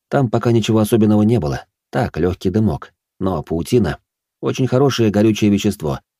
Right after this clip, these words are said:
так что скоро тут будет такое пожарище, что вся демоническая аура ядовитого плана просто сгорит в алхимическом пламени. Я подлетел к ней, ударил незаряженной катаной.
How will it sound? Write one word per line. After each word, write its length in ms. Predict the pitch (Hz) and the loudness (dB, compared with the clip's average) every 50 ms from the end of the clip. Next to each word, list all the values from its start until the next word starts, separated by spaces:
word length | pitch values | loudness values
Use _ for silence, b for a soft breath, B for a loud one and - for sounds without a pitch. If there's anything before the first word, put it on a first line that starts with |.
| _ _ | _ _
так 180 | _ 127 117 107 | _ -2 -2 -2
что 300 | - - 101 87 78 76 _ _ _ _ _ _ | -2 -4 -4 -4 -4 -8 _ _ _ _ _ _
скоро 340 | - - - 135 131 123 117 | -20 -8 -4 -2 0 0 2
тут 160 | - 120 104 | 2 0 0
будет 360 | 98 107 107 110 104 - - | 2 2 2 0 0 -2 -4
такое 360 | - 92 - - 139 147 117 | -6 -6 -4 -2 0 0 0
пожарище, 600 | - - 85 80 85 78 71 71 - - 69 65 - _ _ _ _ _ _ _ | 0 -2 -6 -4 -4 -6 -6 -6 -6 -6 -6 -8 -8 _ _ _ _ _ _ _
что 220 | - - - 101 | -12 -6 -4 -4
вся 180 | 101 - 139 127 | -2 0 0 2
демоническая 640 | 110 110 113 117 123 104 113 104 - 110 104 101 - | 2 2 2 2 2 0 0 -2 0 0 -2 0 0
аура 360 | 104 104 104 104 98 98 90 | 0 0 0 2 0 0 -2
ядовитого 520 | 85 87 92 95 95 98 95 98 95 95 | -2 -4 -2 0 0 0 0 0 -2 -2
плана 300 | - 101 110 110 101 90 | -2 -2 -2 0 0 -2
просто 300 | 101 - 101 101 101 95 | 0 -2 -2 -2 -2 -4
сгорит 440 | 90 90 98 98 110 110 107 - - _ _ | -4 -2 0 0 0 -2 -2 -6 -16 _ _
в 60 | - | -2
алхимическом 600 | 90 90 - 95 92 80 90 80 - 90 85 80 | -2 -2 -2 -4 -4 -4 -6 -6 -6 -6 -6 -6
пламени. 480 | - 92 90 78 71 67 62 60 - - _ _ _ _ _ _ _ _ _ _ _ _ _ | -4 -4 -4 -4 -4 -6 -8 -8 -12 -16 _ _ _ _ _ _ _ _ _ _ _ _ _
Я 120 | - 135 - | -2 0 0
подлетел 420 | 123 107 113 107 - 135 131 117 | 0 0 0 2 2 2 0 2
к 40 | - | 2
ней, 280 | 110 101 90 76 - - _ _ | 0 0 0 -2 -8 -12 _ _
ударил 400 | 82 87 92 101 104 104 98 92 | -6 -2 0 2 2 2 2 2
незаряженной 520 | 92 90 95 98 98 92 90 90 90 90 | 0 0 0 0 0 0 -2 -2 -4 -4
катаной. 500 | - - - - - 71 65 62 - - | -4 -6 -4 -4 -4 -4 -4 -6 -10 -10